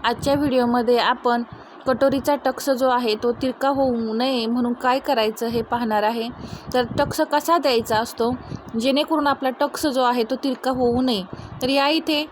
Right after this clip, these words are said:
बत्तीस साईज आहे आणि मेन फॅब्रिक मी अस्तरशी जोडून घेतलेलं आहे. आता या इथे पहा टक्स आपल्याला द्यायचा आहे. तर कटोरीचा जो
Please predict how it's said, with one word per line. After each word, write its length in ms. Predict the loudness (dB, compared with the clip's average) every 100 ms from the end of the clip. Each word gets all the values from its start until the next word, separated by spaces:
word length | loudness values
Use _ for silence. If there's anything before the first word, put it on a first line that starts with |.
| -12 -6
बत्तीस 440 | -2 -2 2 0 2
साईज 240 | 2 4 2
आहे 240 | 0 0
आणि 220 | 0 2 2
मेन 240 | 2 0
फॅब्रिक 440 | 0 0 0 0
मी 180 | 2 0 -2 -12 -18 -6 -2
अस्तरशी 500 | -2 0 -2 -2 0
जोडून 360 | 2 2 2
घेतलेलं 480 | 2 0 0 2 0
आहे. 360 | 0 -2 -2 -4 -6
आता 220 | -2 0
या 200 | 2 4
इथे 240 | 2 0 -2
पहा 260 | -4 -4 -4 -2
टक्स 260 | -2 -2
आपल्याला 340 | -2 0 0 0
द्यायचा 380 | 0 0 0 -2
आहे. 100 | -4 -8 -14 -18 -18 -16 -14 -16 -18 -20 -20 -20 -4
तर 180 | 0 2
कटोरीचा 600 | 2 0 4 4 4 0
जो 140 | 0